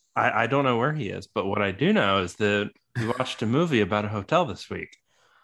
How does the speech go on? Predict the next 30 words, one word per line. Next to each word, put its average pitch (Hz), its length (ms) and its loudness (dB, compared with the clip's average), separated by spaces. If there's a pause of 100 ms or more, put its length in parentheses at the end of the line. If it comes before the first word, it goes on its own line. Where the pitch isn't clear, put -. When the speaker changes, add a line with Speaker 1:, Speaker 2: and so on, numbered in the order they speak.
Speaker 2:
We 107 140 -4
did, 113 500 6
and, 107 340 -2
and 113 220 0
Ben, 107 520 4 (280)
this 113 440 2
movie 131 640 2
has 107 240 0
brought 113 360 2
us 113 220 2
into 104 480 -4
a 104 60 -2
very 117 220 2
special 104 480 0
time 90 600 -4
in 95 200 -4
the 92 160 -2
month 95 380 -4
of 87 100 -6
Setting 92 360 0
the 85 100 -8
Scream. 87 640 -2 (460)
Speaker 1:
Yes. 101 120 0
Speaker 2:
It's 185 160 4
Stephen 170 640 6
King 233 420 6
time. 98 640 2 (160)
Speaker 1:
Yes, 196 480 0
it 131 100 -6
is. 185 560 -2